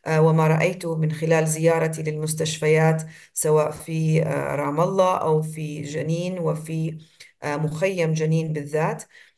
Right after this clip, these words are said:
آه، هناك، آه، تدمير للمرافق الصحية بشكل كبير جدا،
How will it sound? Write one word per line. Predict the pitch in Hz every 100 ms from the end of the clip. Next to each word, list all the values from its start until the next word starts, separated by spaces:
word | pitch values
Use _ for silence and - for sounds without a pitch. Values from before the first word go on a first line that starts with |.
| -
آه، | 185
هناك، | 180 190 190 196 202 196 -
آه، | - 160 156 151 151 151 156 156 -
تدمير | - 170 160 180 185 185 -
للمرافق | 160 160 165 160 160 151 147 - 151 156 156 170 165 160
الصحية | 151 - 139 - 170 175 170 170 - - -
بشكل | 156 175 170 165
كبير | 156 160 160 156
جدا، | 147 160 165 190 226